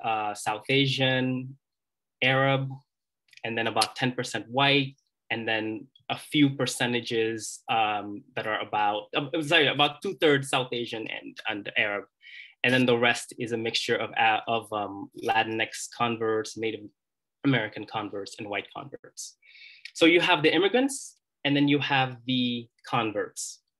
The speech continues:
So there's isolation and marginalization on both sides. Oh, I realize I'm already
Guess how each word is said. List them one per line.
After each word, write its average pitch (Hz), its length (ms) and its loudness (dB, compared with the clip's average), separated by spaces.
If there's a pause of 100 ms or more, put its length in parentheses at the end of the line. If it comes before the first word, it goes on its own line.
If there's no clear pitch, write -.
(340)
So 139 140 2
there's 135 340 4 (140)
isolation 131 720 2
and 113 120 -4
marginalization 110 720 -2
on 107 160 -10
both 101 120 -10
sides. 92 280 -10
Oh, 117 100 -2
I 113 80 0
realize 107 500 -2
I'm 107 180 -6
already 104 560 -6